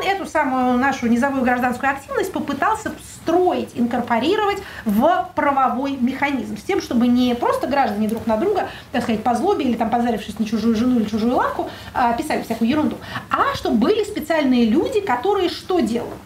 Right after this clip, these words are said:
Значит, а, первоначально, между прочим, эти делатории должны были информировать, а, финансовые власти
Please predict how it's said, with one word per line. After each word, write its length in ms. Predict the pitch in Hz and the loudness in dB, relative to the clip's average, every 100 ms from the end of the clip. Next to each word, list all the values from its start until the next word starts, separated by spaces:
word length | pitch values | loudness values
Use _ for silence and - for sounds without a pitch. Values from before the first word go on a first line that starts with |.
| - - - - - - | -20 -20 -20 -18 -18 -2
Значит, 340 | 262 320 302 - | -2 0 -4 0
а, 300 | 262 262 262 | 2 4 4
первоначально, 880 | 285 320 339 381 359 214 214 240 330 | 0 0 0 0 0 -2 -2 -4 -2
между 220 | 285 262 | -2 -2
прочим, 420 | - 214 208 294 359 | -2 -2 -4 -2 -2
эти 360 | - 370 381 | 2 0 2
делатории 600 | 240 285 311 311 233 233 240 | 2 2 2 0 -2 0 2
должны 340 | 240 247 453 | 2 2 0
были 260 | 392 311 277 | 0 0 -2
информировать, 1080 | 247 269 302 359 254 233 240 233 - - - | -2 0 2 2 0 0 -2 -6 -12 -12 0
а, 200 | 233 233 | 0 0
финансовые 640 | 285 302 254 - 220 220 | 0 0 -2 -2 0 2
власти 480 | 294 480 494 - | 2 0 -4 -8